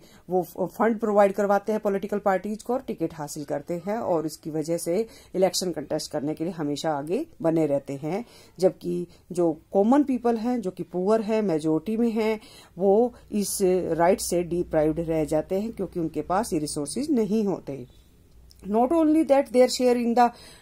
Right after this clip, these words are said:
total income of the country has been increasing। ना केवल उनका जो, अ, शेयर है उनकी इनकम का, उनकी वेल्थ का,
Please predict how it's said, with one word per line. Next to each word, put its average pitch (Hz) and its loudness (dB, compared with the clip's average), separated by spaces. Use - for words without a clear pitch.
total 254 6
income 240 2
of 226 0
the 226 0
country 185 -2
has 175 4
been 180 -2
increasing। 156 -2
ना 185 4
केवल 277 4
उनका 262 2
जो, 175 2
अ, 165 -2
शेयर 202 2
है 156 2
उनकी 180 -4
इनकम 175 -2
का, 165 -2
उनकी 165 -2
वेल्थ 175 -2
का, 160 0